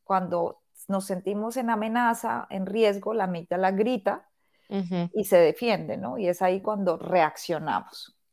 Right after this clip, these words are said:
Speaker 2: Claro.
Speaker 1: La meditación empieza a reducir la actividad amigdalina naturalmente, y entonces lo que pasa es que ya no somos reactivos, sino que respondemos, que son cosas diferentes, ¿no? O sea, ser más
Speaker 2: Ujú.
Speaker 1: responsivos que reactivos. ¿Y eso qué quiere decir? Que me hago responsable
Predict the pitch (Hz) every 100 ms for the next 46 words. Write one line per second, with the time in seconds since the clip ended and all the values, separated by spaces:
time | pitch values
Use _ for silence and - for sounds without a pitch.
0 | _ _ _ 196 185 160 160 208 220 254
1 | 247 240 247 302 - 233 220 240 - 202
2 | 190 185 175 214 196 196 190 180 175 160
3 | - _ _ - 170 165 175 170 165 170
4 | 185 190 175 175 175 180 185 196 170 170
5 | 180 170 - - - 180 170 180 180 208
6 | 214 - _ 196 185 190 190 - 196 196
7 | 208 240 - - 180 - 185 180 185 185
8 | 208 190 190 175 175 180 - 226 196 208
9 | 196 175 - 156 170 180 185 - 175 165
10 | 165 165 160 - 165 180 185 170 180 180
11 | - - 170 165 - 165 208 196 170 170
12 | 175 180 190 196 - 190 - 196 226 -
13 | 196 - - - 175 165 175 175 185 -
14 | 180 180 175 214 - 175 165 175 185 202
15 | 226 220 - 170 - 165 151 147 -